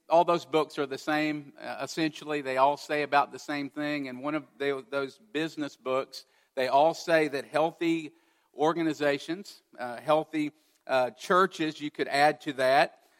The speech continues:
uh, that are growing and healthy and stable is they know who they are. They ha-, they know their priorities, and they are able to name them.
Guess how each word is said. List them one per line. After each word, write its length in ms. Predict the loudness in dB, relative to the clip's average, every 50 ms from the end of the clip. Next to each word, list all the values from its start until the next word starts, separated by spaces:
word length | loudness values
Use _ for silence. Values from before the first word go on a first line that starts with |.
| _ _ -4
uh, 140 | -2 -2
that 160 | 0 0 -2 -2
are 80 | -2
growing 640 | -6 -8 -4 0 2 4 4 4 4 2 0 -2 -2
and 100 | -4 -6
healthy 440 | 0 2 2 2 2 0 -4 -4 -4
and 120 | -4 -4 -8
stable 640 | -12 -2 2 4 4 4 2 2 -2 -2 -2 -2
is 220 | -2 -4 -4 -4
they 180 | 0 0 0 2
know 260 | 2 2 2 2 4
who 160 | 4 4 2
they 200 | 4 4 2 4
are. 340 | 6 6 6 6 6 4 2
They 160 | -2 -6 -6
ha-, 220 | 0 2 0 0 2 -2
they 140 | -6 -6
know 340 | -6 -4 0 2 2 2 2
their 220 | 0 -2 -4 -4 -4
priorities, 800 | _ _ 4 4 4 4 2 -2 -2 -2 -4 -4 -8 -10 -12 -10
and 160 | -10 -8 -6
they 120 | -6 -4
are 180 | -2 -2 -2 0
able 300 | 0 0 0 -2 -8 -10
to 180 | -8 -10 -10
name 440 | -8 -4 -2 0 0 0 0 -2 -4
them. 440 | -10 -12 -12 -12 -12 -14 -18 -20